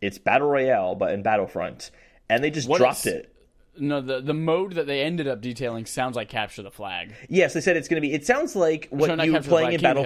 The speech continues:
Speaker 1: Battlefront on P S two is what it sounds like.
Speaker 2: Yeah.
Speaker 1: Large-scale conflict, you're capturing little checkpoint areas, you're capturing capital si-, ships. And then they said, and then transition from that to Clone Wars content coming this year.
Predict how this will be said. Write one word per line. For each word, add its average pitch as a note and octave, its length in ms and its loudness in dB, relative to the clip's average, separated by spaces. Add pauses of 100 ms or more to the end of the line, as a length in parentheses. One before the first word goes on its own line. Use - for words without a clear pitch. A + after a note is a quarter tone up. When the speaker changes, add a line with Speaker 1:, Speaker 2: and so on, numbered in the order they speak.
Speaker 1:
Battlefront C#3+ 440 -4 (360)
on A#2 160 4
P A#2 180 2
S - 120 -4
two - 340 -2 (340)
is A2+ 140 0
what A#2 80 4
it G2 60 -4
sounds G#2 320 0
like. A#1+ 420 -6
Speaker 2:
Yeah. A2 240 -4
Speaker 1:
Large-scale D3+ 380 2
conflict, C3 500 0
you're G#2 60 -8
capturing B2+ 400 0
little A2+ 100 2
checkpoint A2+ 400 -4
areas, G2+ 480 0 (260)
you're G#2 120 -6
capturing G2 400 -2
capital - 340 -4
si-, - 160 -12 (140)
ships. - 540 -10 (680)
And B2 160 4
then D3 100 0
they D3+ 80 2
said, C#3 240 2
and - 100 -8
then B2+ 220 0
transition A#2+ 340 -4
from A2 140 -6
that C#3+ 240 2
to A#2+ 240 -2
Clone C#3+ 320 -2
Wars A2 220 -2
content A2 420 -2
coming G#2+ 220 -6
this F#2 180 -4
year. C3 380 -2